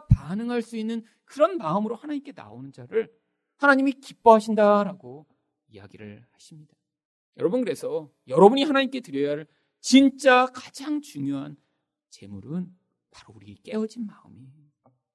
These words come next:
여러분, 우리 마음이 정말 무슨 황금으로 만들어진 아름다운 것인가요? 여러분, 그 깨어진 옛 자아의 모습을 여러분 정말 깊이 있게 바라보시면 추하고 이기적이고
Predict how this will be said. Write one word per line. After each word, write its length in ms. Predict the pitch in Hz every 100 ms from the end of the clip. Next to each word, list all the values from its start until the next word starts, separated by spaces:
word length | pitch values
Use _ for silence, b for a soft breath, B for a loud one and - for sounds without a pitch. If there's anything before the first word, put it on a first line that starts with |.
| _ _ _ -
여러분, 240 | 320 320
우리 120 | 214 262
마음이 340 | 170 196 247
정말 260 | 214 175 240
무슨 260 | - 247 247 -
황금으로 440 | 359 339 339 320
만들어진 440 | 262 214 208 214 214
아름다운 540 | 123 147 175 196 190
것인가요? 420 | 170 - 147 160 208 _ _ _ _ _ -
여러분, 200 | 233 302
그 160 | 320 -
깨어진 460 | 320 320 311 277 180
옛 220 | 247 -
자아의 460 | - 180 202 233
모습을 680 | 226 139 - 180 262 247 123 _ _ _
여러분 420 | 294 349 277 - _ _ _ -
정말 440 | 415 349 349 339
깊이 320 | - 240 - 294
있게 380 | - 247 254
바라보시면 760 | 254 131 147 139 123 147 175 156 _ _ _ _ _ _
추하고 760 | - 247 214 214 202 214 208 - _ _
이기적이고 960 | 139 220 208 208 233 214 208 214 208